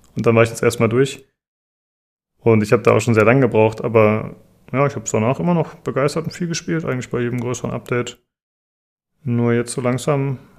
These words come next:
reicht's ein bisschen. Ja, ist halt die Frage, ob die da mal was anderes machen können. Aber ich muss auch dazu sagen, also das,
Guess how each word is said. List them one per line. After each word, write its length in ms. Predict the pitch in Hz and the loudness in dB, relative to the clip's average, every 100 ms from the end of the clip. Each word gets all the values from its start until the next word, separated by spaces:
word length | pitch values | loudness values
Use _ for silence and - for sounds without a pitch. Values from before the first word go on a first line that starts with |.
| - | -6
reicht's 320 | 117 120 - | -4 -4 -4
ein 60 | 123 | -6
bisschen. 480 | 110 - 117 117 - _ _ _ _ _ _ _ _ _ _ - - - - - | -6 -4 -4 -4 -8 _ _ _ _ _ _ _ _ _ _ -20 -20 -20 -20 0
Ja, 120 | 156 | 6
ist 100 | 143 | 8
halt 100 | 180 | 6
die 60 | 208 | 4
Frage, 420 | 208 214 131 95 - - | 6 6 6 2 -4 -6
ob 120 | 139 - | -4 2
die 100 | 127 | 4
da 100 | 123 | 4
mal 80 | |
was 140 | 127 123 | 4 2
anderes 200 | 135 117 | 0 0
machen 140 | 117 | 0
können. 180 | 117 123 | 2 2
Aber 240 | 156 165 | 4 4
ich 80 | 190 | 6
muss 140 | 165 170 | 4 4
auch 80 | |
dazu 300 | - 131 185 | 2 2 2
sagen, 340 | 180 127 135 190 | 6 8 8 6
also 180 | 143 120 | 4 2
das, 220 | 113 | -2